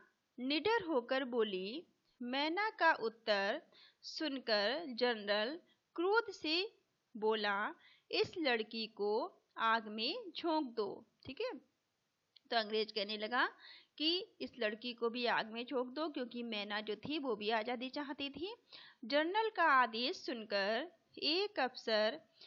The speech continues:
मैना से बोला, "लड़की, क्षमा मांग लो, कह दो कि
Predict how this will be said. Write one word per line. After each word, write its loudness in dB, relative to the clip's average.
मैना 2
से -2
बोला, 2
"लड़की, -2
क्षमा 2
मांग 2
लो, 2
कह -2
दो 2
कि -4